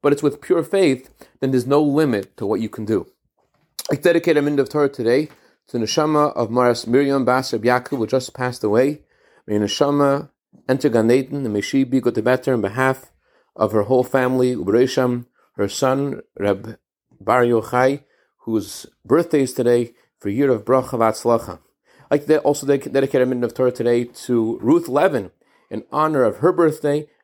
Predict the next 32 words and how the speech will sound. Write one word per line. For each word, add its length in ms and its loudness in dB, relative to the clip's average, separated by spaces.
and 520 0
to 120 -4
Mister 260 0
and 60 0
Missus 260 -4
Gil 240 2
Swiggy 400 -2
in 220 0
honor 260 -2
of 120 0
their 120 2
brand 480 0
new 220 2
baby 300 2
girl 180 0
soldier 340 -2
in 60 0
the 80 -6
army 220 0
of 60 -4
Hashem. 480 -2
May 100 -2
she 240 -2
grow 380 0
to 100 -4
Torah, 560 2
Chuppah, 520 -2
U'Maasim 580 -4
Tovim. 440 0
Also, 400 0
Mazel 400 0
Tov 380 0